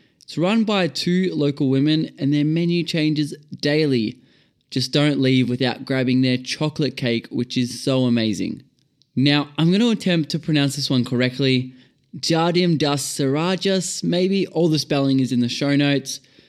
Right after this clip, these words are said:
But this is a fixed price vegan buffet with the menu changing daily.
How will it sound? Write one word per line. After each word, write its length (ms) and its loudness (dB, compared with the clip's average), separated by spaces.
But 300 -4
this 240 -2
is 220 -4
a 260 0
fixed 500 -8
price 440 0
vegan 760 0
buffet 560 -2
with 180 -4
the 60 0
menu 360 2
changing 420 2
daily. 540 0